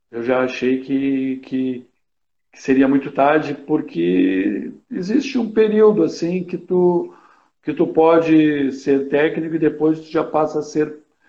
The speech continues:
preterido em, em, pelos mais jovens que, que vão surgindo. Então, num primeiro momento, eu,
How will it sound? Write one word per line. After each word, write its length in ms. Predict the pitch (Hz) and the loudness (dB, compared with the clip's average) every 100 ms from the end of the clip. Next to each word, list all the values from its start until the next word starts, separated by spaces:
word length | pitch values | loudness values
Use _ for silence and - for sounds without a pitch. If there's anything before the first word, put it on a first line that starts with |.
| _ - | _ 0
preterido 500 | 151 151 151 156 156 | 0 2 2 2 0
em, 560 | 151 139 160 135 - | 0 -4 -8 -8 -8
em, 140 | - - _ _ _ - | -12 -18 _ _ _ -6
pelos 280 | 139 139 131 | -4 -4 0
mais 240 | 143 135 | 0 2
jovens 460 | 135 139 135 131 - | 2 2 2 -2 -2
que, 440 | 135 123 120 - _ _ | -2 -2 -2 -12 _ _
que 80 | 131 | -8
vão 180 | 127 131 | -2 -2
surgindo. 640 | 147 135 131 127 104 - _ _ _ _ - | -2 -4 0 0 0 -12 _ _ _ _ -14
Então, 300 | - 143 165 | -2 0 2
num 160 | 165 | 0
primeiro 360 | 165 156 160 160 | 0 4 4 4
momento, 480 | 156 143 147 143 | 0 0 -2 -2
eu, 120 | 127 | -4